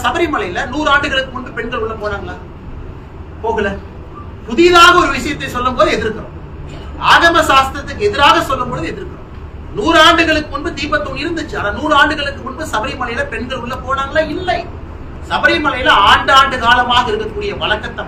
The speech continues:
மாத்தி புதுசா ஒரு பொய்யை சொல்லும் போது நாங்க எதிர்க்கிறோம். அதே மாதிரி திருப்பரங்குன்றத்துல ஆண்டாண்டு காலமாக இருந்த வழக்கத்தை நூறு ஆண்டுகளா செயல்படுத்தல, இன்னைக்கு செயல்படுத்த வேண்டும் என்று நீதிமன்றம் தீர்ப்பு கொடுக்கும் பொழுது அதற்கு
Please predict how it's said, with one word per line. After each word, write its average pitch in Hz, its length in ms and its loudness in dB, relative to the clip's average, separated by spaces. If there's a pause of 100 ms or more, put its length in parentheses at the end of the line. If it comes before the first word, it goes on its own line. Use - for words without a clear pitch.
மாத்தி - 400 2 (520)
புதுசா 370 360 4 (120)
ஒரு - 180 4
பொய்யை 233 240 2
சொல்லும் 196 300 -6
போது 156 160 -6
நாங்க 156 180 -6
எதிர்க்கிறோம். - 320 -10 (640)
அதே 311 240 6
மாதிரி 285 180 0 (100)
திருப்பரங்குன்றத்துல 302 840 0
ஆண்டாண்டு 302 480 4
காலமாக 240 440 4
இருந்த 190 260 -2
வழக்கத்தை 202 420 -8 (540)
நூறு 349 220 4
ஆண்டுகளா 294 420 6 (100)
செயல்படுத்தல, 190 560 -2 (400)
இன்னைக்கு 320 400 -2 (120)
செயல்படுத்த 262 500 -2 (160)
வேண்டும் 311 340 0
என்று 262 220 -4
நீதிமன்றம் 220 520 -8
தீர்ப்பு 220 240 -10
கொடுக்கும் 175 340 -8
பொழுது 170 240 -6 (440)
அதற்கு 262 320 -2